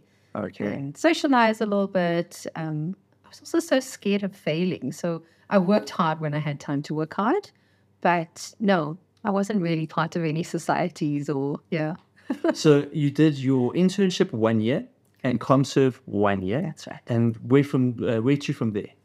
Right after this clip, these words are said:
Speaker 2: So as I said, I did one more year after that in pediatrics. That was M O time. And then after that, I got a registrar post in microbiology.
Speaker 1: Wow, what a, what a difference from pediatrics to microbiology. Why the switch? What, what,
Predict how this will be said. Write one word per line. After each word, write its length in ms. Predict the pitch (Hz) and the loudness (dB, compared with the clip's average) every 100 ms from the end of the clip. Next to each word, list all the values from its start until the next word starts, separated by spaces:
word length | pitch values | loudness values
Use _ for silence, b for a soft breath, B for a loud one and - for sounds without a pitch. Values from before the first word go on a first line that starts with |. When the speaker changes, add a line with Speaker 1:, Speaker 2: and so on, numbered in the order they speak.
| _ b b b | _ b b b
Speaker 2:
So 220 | - 196 | 0 2
as 160 | 190 185 | 2 2
I 60 | |
said, 160 | 170 180 | 2 2
I 80 | 165 | 2
did 160 | 165 | -2
one 340 | 143 151 160 190 | 0 2 4 4
more 180 | 175 | 4
year 200 | 165 147 143 | 4 2 2
after 360 | 147 139 - | 0 -2 -2
that 360 | 156 202 - - | 0 0 -2 -10
in 240 | - 156 143 | -4 -2 -2
pediatrics. 640 | - 151 135 - 247 - | -4 -4 -2 -2 -4 -4
That 120 | 160 | -8
was 160 | 156 139 | -6 -2
M 140 | 143 | 2
O 80 | 147 | 2
time. 360 | 135 - 151 370 - _ b b b - | 0 0 0 0 -4 _ b b b -2
And 100 | 170 | 0
then 80 | |
after 300 | 151 156 - | 2 0 -2
that, 120 | 156 147 | -2 0
I 60 | |
got 160 | 143 143 | 0 -2
a 60 | 139 | -2
registrar 400 | 135 143 - 147 | -2 -4 -4 -6
post 340 | - - - | -6 -12 -10
in 280 | 131 135 143 | -8 -8 -8
microbiology. 640 | - - - 76 - - - _ _ b b b | -10 -12 -14 -14 -16 -20 -20 _ _ b b b
Speaker 1:
Wow, 260 | 117 131 135 | -4 0 0
what 180 | 107 143 | 4 6
a, 160 | 160 131 | 6 4
what 140 | 104 135 | 2 2
a 60 | |
difference 440 | 143 147 - 104 92 | 4 2 0 -4 -4
from 280 | - 107 98 | -4 -2 -2
pediatrics 640 | - 147 127 120 - 113 - | -2 0 2 2 0 -6 -4
to 140 | - | -2
microbiology. 1120 | 110 107 - 107 110 107 - 104 107 113 104 98 | 0 0 -2 0 0 0 0 2 2 2 0 -2
Why 300 | 98 110 139 | 2 4 4
the 120 | 139 | 2
switch? 420 | - 113 - - | 0 -4 -4 -6
What, 260 | 113 117 - | -4 -4 0
what, 380 | 117 - - | 0 0 -10